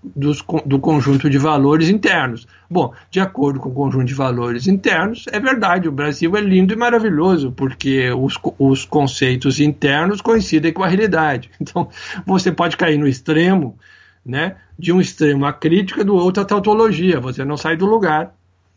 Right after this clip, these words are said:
né? Então, é preciso ter muito cuidado,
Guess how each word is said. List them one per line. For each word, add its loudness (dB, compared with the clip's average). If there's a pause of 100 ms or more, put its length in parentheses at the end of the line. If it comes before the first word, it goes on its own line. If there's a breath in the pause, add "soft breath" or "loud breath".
(140)
né? -6 (420 loud breath)
Então, 0
é 0
preciso 0
ter 2
muito 0
cuidado, 2